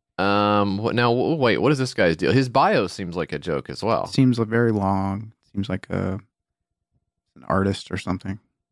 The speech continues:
Speaker 1: Oh, he's doing, like, art, uh,
Speaker 2: Mm-hmm.
Speaker 1: products.
Speaker 2: Mm-hmm, mm-hmm.
Speaker 1: That's fun. I think that's actually a good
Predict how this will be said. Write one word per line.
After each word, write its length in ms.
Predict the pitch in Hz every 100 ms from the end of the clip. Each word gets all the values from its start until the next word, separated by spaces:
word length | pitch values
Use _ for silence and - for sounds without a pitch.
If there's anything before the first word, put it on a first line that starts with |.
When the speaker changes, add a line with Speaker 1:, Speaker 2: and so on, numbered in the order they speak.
| _ _ 123
Speaker 1:
Oh, 180 | 127
he's 160 | 127 123
doing, 240 | 135 123
like, 260 | 110 101 90 -
art, 300 | 90 - - _ _ _ _
uh, 400 | - 85 71 67 67
Speaker 2:
Mm-hmm. 40 | - _
Speaker 1:
products. 580 | 95 71 58 - - - -
Speaker 2:
Mm-hmm, 240 | 113 98 98
mm-hmm. 320 | 98 101 101 104 _ _ _ _
Speaker 1:
That's 180 | 262 -
fun. 320 | - 160 151
I 140 | - 175
think 160 | 294
that's 180 | 277 233
actually 320 | 190 - 180
a 60 | 120
good 500 | 92 120 127 120